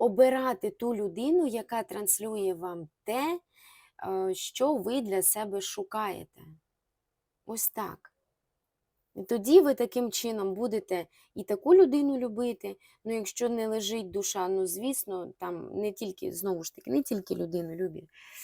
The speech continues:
М, якщо до чогось таки не лежить душа, то зрозумійте, що, ну, таки не лежить душа, все. Тобто зрозуміти, що, ну, значить, щ-,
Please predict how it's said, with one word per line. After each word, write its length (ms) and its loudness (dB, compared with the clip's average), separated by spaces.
М, 440 -2
якщо 380 0
до 120 4
чогось 360 0
таки 300 -2
не 160 0
лежить 460 -2
душа, 460 -6
то 80 -6
зрозумійте, 680 -4
що, 220 -8
ну, 200 -6
таки 340 -10
не 140 -8
лежить 420 -8
душа, 460 -12
все. 300 -4
Тобто 640 2
зрозуміти, 800 -2
що, 600 -4
ну, 500 -4
значить, 480 -6
щ-, 160 -10